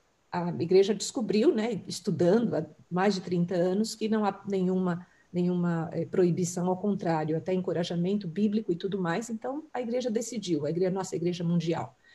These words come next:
Eh, porém, o voto diz, isso é importante eu falar pra você e pros amigos, o voto diz que cada divisão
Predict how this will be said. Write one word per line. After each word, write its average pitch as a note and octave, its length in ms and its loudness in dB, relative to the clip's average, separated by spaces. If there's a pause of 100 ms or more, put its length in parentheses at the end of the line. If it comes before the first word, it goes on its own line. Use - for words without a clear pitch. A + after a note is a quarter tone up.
(540)
Eh, G3 180 2
porém, C#4 380 2
o A#3 60 0
voto F#3 400 -2
diz, - 840 -4 (200)
isso G3+ 160 -6
é - 20 2
importante F3+ 400 0
eu A3+ 60 -4
falar G3+ 180 -2
pra G3 120 -4
você F#3+ 380 -2
e - 140 -4
pros G3 240 -6
amigos, F#3+ 440 -4 (340)
o F#3+ 100 -4
voto A#3 340 -4
diz A3 460 -6
que F#3 480 -2 (500)
cada D4 300 0
divisão G#3 1040 2